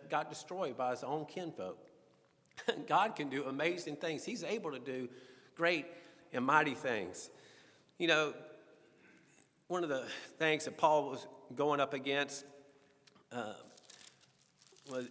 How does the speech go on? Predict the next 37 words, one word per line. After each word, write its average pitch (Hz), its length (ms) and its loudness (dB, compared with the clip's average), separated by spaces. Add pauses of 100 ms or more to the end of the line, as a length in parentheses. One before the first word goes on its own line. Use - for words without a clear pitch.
and 127 180 0
these 131 180 -2
false 147 300 4
prophets 143 600 0
and, 107 140 -10 (140)
uh, 113 140 -2
f-, - 140 -10 (840)
false 143 320 2
preachers, 139 540 -4 (1080)
when 120 140 -4
you 120 180 -4
open 143 260 0
up 135 160 2
the 104 180 -4 (1300)
first 131 260 -4
book 123 220 -4
of 104 120 -6 (320)
Galatians, 113 600 -4 (2000)
in 131 60 -18
verse 147 260 0
three 165 300 -2
it 139 100 -4
says, 131 380 -2 (840)
"Grace 175 280 0
be 160 160 -2
to 143 80 -2
you 147 320 0
and 123 100 -4
peace 156 300 -4
from 104 160 -10
God 131 340 0
the 113 60 -8
Father 104 480 -4
and 104 120 -12
from 123 240 -8
our 113 160 0
Lord 123 420 -4